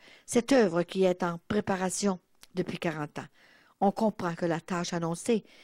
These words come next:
lui est parue lourde, que bien des questions aient surgi. Colette nous dit que c'était comme une bombe qui lui tombait sur la tête. Mais Sainte Anne l'encourage, lui dit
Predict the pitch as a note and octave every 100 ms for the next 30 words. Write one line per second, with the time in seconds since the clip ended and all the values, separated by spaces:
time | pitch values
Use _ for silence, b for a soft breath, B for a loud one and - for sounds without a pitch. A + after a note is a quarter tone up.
0 | B - G3 G#3 F#3+ F#3+ F#3 F#3+ G#3+ A#3
1 | C#3+ - D#3 b b b - G#3 F#3+ A3
2 | F#3 F#3 F#3 - - F3+ - G3 F3 E3+
3 | D#3+ D#3 D3+ b b _ _ _ _ G3+
4 | F#3+ G3 F#3+ F3+ G3 F3+ F3+ F3+ F3 F3
5 | E3+ D#3+ D#3 G3+ E3 D3+ B B - G3
6 | F#3 F3+ E3 D#3 D#3+ E3 E3 E3 D#3 A#2
7 | - b b b b G#3 G#3+ A#3 A3+ A#3+
8 | A3+ G#3+ G3+ G#3+ F#3 - - - G3+ G#3+
9 | G3 A#3+